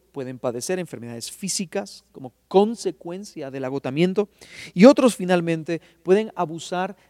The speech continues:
de algún tipo de adicción. Algunos abusan del alcohol, toman drogas, pero hay otros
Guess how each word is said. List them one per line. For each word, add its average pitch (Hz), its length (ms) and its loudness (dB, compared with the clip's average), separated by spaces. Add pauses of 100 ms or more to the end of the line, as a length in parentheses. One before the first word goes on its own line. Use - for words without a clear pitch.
de 165 400 2
algún 156 320 -4
tipo 165 340 -10
de 151 100 -10
adicción. - 520 -16 (100)
Algunos 185 560 2 (120)
abusan 120 400 -8
del 120 100 -6
alcohol, 180 420 -2 (160)
toman 127 300 -8
drogas, 165 400 -4 (220)
pero 170 180 0
hay 214 140 -2
otros 151 480 -8